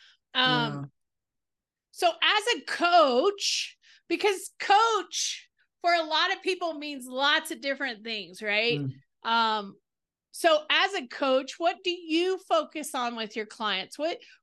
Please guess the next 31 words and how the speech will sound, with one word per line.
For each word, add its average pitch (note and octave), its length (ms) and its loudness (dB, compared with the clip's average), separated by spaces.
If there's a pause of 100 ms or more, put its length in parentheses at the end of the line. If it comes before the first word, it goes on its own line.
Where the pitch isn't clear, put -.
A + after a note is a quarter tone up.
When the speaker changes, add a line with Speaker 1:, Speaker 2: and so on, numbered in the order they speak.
Speaker 1:
what G4 180 0
type, G4 280 2 (160)
what D#4+ 180 2
is F#4+ 280 2
your E4+ 400 0
client? A#3 720 -2
Who D4 220 -4
are F4 140 -2
the E4+ 120 -6
people D#4 340 -2
you C4 240 -4
like A#3+ 280 0
to A#3 120 -8
work G#3+ 300 -6
with G#3 200 -4
and G3 140 -8
how A#3+ 220 -4
do C#4+ 80 -6
you B3 200 -4
help G#3+ 360 -4
them? F#3 360 -10 (760)
Speaker 2:
Okay, D3+ 160 -10
so G3+ 280 0
I'm G#3+ 140 0
a A3+ 100 -2
holistic G3+ 500 -2
life D#3+ 220 -4
coach. - 440 -6 (920)
I F#3+ 120 2
find G#3 380 2
that F#3+ 340 -2